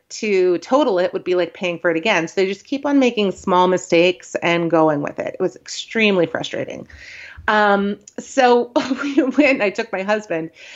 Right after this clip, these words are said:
'cause I was like, "I need you to go in this car 'cause I'm not going in this car, and we're literally just gonna drive it to CarMax to sell it." Um, so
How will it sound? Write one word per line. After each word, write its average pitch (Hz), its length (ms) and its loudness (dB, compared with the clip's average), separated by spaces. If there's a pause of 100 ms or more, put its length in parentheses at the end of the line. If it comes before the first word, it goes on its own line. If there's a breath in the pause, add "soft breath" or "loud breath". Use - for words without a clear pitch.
(120 loud breath)
'cause - 140 -2
I 202 60 4
was 196 120 2
like, 208 160 2
"I 196 80 -4
need 196 220 -2
you 185 140 4
to 165 60 -2
go 175 200 4
in 165 80 0
this 165 140 -4
car 175 200 0
'cause - 100 -8
I'm 170 120 0
not 165 180 -2
going 165 200 2
in 156 80 -4
this 160 120 -6
car, 160 300 0
and 156 100 -4
we're 156 80 -2
literally 165 440 2
just 160 200 -6
gonna 165 160 -2
drive 160 340 0
it 151 120 -6
to 165 60 -14
CarMax 165 520 -2
to - 80 -10
sell 156 240 -2
it." - 200 -12 (480 loud breath)
Um, 185 540 0 (160)
so 185 800 2